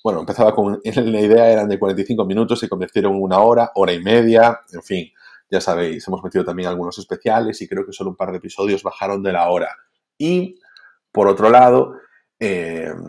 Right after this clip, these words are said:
en esta segunda temporada nosotros queremos, eh, mantener una dura-, duración de verdad, prometido, máxima de una hora, porque sí que nos extendemos a hablar, como estoy haciendo ahora mismo, y entonces no damos arrancado. Eh,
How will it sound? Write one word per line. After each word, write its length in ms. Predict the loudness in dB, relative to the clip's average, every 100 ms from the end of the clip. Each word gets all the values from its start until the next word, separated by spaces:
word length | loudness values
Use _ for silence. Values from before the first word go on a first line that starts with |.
| -16 -18 -14
en 120 | -12
esta 200 | -10 -10
segunda 280 | -8 -8 -6
temporada 680 | -6 0 4 6 4 2 0
nosotros 340 | -6 -12 -12
queremos, 680 | -8 -6 -4 -2 0 -2 -4 -16
eh, 340 | -16 -14 -14
mantener 460 | -12 -10 -6 -2 0
una 220 | 0 -4
dura-, 200 | -4 -6 -8 -8
duración 500 | -6 -4 -4 -4 -2
de 140 | 2
verdad, 580 | 2 2 4 4 2 -2
prometido, 640 | -2 -2 -2 -4 0 0 -2
máxima 880 | -6 0 0 0 -4 -8 -4 -4 -6
de 120 | -4 -4
una 200 | -2 -2
hora, 260 | 0 -2
porque 220 | -4 -10
sí 100 | -10
que 80 | -8
nos 100 | -8
extendemos 480 | -8 -6 -4 -4 -4
a 40 | -4
hablar, 320 | 0 -2 -2
como 160 | -10 -16
estoy 180 | -8 -6
haciendo 280 | -6 -6
ahora 200 | -4 -4
mismo, 460 | -6 -8 -10 -10 -12 _ _ -20 -20 -12
y 140 | -8
entonces 500 | -8 -8 -6 -8 -8
no 300 | -8 -4 -2
damos 340 | 0 -2 -2 -6
arrancado. 640 | -6 -8 -6 -6 -6 -16 _ _ _ _ _ _ _ _ -20 -10
Eh, 460 | -6 -4 -4 -6